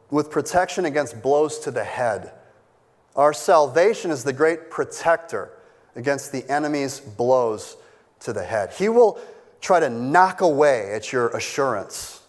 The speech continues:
so that you're disoriented. Growing up, I remember a common question used in evangelism. "If you were to die tonight and God were to ask you why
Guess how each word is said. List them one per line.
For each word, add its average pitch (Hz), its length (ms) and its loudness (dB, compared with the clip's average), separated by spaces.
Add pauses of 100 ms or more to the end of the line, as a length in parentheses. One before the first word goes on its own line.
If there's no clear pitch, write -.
(140)
so 143 160 -2
that 131 160 0
you're 127 120 -4
disoriented. 135 920 -2 (1300)
Growing 147 260 4
up, 143 140 2
I 135 60 4
remember 127 400 0
a 113 40 0
common 139 320 -2
question 151 380 -2
used 123 180 -6
in 117 60 -4
evangelism. 120 720 -2 (960)
"If 147 220 -2
you 202 180 0
were 277 140 4
to 214 80 6
die 165 300 4
tonight 131 580 -2
and 117 140 -4
God 139 320 2
were 170 200 0
to 131 200 -4
ask 143 420 -2
you 160 200 -2
why 135 380 0